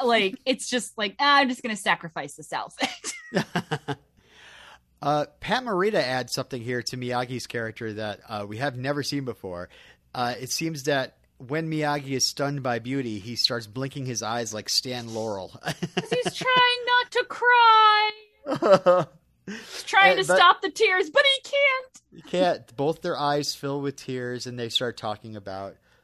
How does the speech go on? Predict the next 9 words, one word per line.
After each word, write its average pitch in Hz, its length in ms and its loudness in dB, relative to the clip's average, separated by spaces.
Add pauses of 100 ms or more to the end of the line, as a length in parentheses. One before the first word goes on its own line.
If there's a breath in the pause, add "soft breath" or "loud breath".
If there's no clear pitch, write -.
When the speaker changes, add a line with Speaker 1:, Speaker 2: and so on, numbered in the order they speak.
(100)
Speaker 2:
her 110 180 -16
parents 113 520 -10
watching 104 440 -8
right 90 200 -10
now, 92 420 -12 (180)
you 92 80 -16
know, 95 320 -14
and, 95 340 -16
uh, 95 240 -12